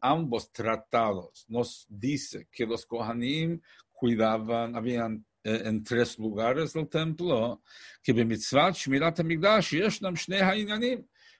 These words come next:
porque en el tema del cuidado del templo no es una cosa o la otra, hay dos dimensiones. עניין בעבודה, בעבודות הכהנים, עניין במקדש עצמו. Hay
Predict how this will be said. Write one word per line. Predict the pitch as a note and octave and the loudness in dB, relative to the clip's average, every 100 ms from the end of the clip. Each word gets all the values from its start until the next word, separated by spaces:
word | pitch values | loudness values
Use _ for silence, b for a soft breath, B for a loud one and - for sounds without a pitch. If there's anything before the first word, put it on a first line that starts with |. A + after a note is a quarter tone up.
| _ | _
porque | C#3+ C3+ C#3+ | 4 4 2
en | |
el | C3 B2+ | 0 0
tema | - F#3 G#3+ | 2 2 2
del | D#3 C#3 C3 | 0 -2 -4
cuidado | - B2 A#2 C3+ G3 E3 C3 | -2 0 4 4 4 0 0
del | G2+ D3 D#3+ | 0 0 2
templo | F#3 A#3+ A#3+ C#3+ D3+ | 0 0 -2 -2 0
no | D#3 G#3+ | 2 0
es | - - _ | -2 -8 _
una | D3 D3+ B2+ | -2 0 -2
cosa | - C#3+ C#3+ C#3 - | -2 -6 -4 -6 0
o | C#3+ | 2
la | C3 A2 | 2 2
otra, | G#2+ G2+ F#2 G2+ C#3 | 0 -2 -8 -4 0
hay | D#3 | 0
dos | A#2 G2+ A3 A3 - - | 0 4 6 6 0 -8
dimensiones. | A#2 A2 G#2 F#2 A2+ F#2+ E2 - - B B B B | -4 -2 -2 -2 0 0 -2 -14 -20 B B B B
עניין | A#2 A#2 C#3+ F3+ F#3+ | -2 4 4 4 4
בעבודה, | D#3 C#3 C3 A2+ D3 D#3+ D#3+ D3+ C#3+ C3 B2 A2+ G#2+ G2+ | 2 4 2 4 6 8 8 8 8 8 8 6 4 2
בעבודות | G2+ G#2+ C#3+ | 2 2 2
הכהנים, | C#3+ - A#2 G#2+ F#2 G2 C3+ | 0 2 4 4 2 -2 -2
עניין | A#2 C3+ G#3 | -2 0 0
במקדש | F#3+ D#3+ D3 E3+ - | 0 -2 -2 -4 -4
עצמו. | F#3 - G#3 - _ B B B D3+ | -10 -8 -8 -8 _ B B B 4
Hay | F3 F3 | 6 4